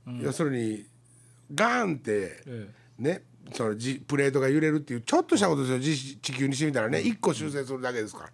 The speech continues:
Speaker 2: ら。
Speaker 1: はい。
Speaker 2: ね、そのことで、
Speaker 1: うん。
Speaker 2: ものすごいことが、もうそ-、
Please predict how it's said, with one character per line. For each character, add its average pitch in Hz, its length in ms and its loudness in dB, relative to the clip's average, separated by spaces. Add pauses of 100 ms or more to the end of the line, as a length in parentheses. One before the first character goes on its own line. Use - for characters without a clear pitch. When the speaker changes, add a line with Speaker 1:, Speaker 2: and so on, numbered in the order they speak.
Speaker 2:
ら。 110 80 -12
Speaker 1:
は 104 60 -12 (200)
い。 - 40 -2
Speaker 2:
ね、 202 160 0 (360)
そ 240 220 2
の 320 120 2
こ 359 140 -4
と 101 160 -4
で、 98 340 -2
Speaker 1:
う - 20 -10
ん。 110 160 -10 (320)
Speaker 2:
も 147 300 6
の 349 160 6
す - 280 -2
ご 403 120 8
い 381 60 10
こ 151 160 2
と 120 100 0
が、 101 100 -4
も 143 520 2
う 127 40 -6
そ-、 - 180 -12